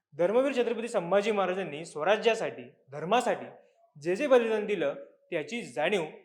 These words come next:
आपल्याला असावी म्हणून हा धर्मवीर बलिदान मास साजरा केला जातो. फाल्गुन शुद्ध प्रतिपदा ते फाल्गुन अमावस्या या कालावधीत तो पाळला जातो. अठ्ठावीस फेब्रुवारी ते एकोणतीस मार्च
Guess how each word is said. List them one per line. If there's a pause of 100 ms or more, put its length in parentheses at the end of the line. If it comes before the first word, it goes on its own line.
(180)
आपल्याला
असावी
म्हणून (160)
हा
धर्मवीर (200)
बलिदान
मास (320)
साजरा
केला
जातो. (1200)
फाल्गुन
शुद्ध
प्रतिपदा
ते
फाल्गुन
अमावस्या (480)
या
कालावधीत (200)
तो
पाळला
जातो. (260)
अठ्ठावीस
फेब्रुवारी
ते
एकोणतीस
मार्च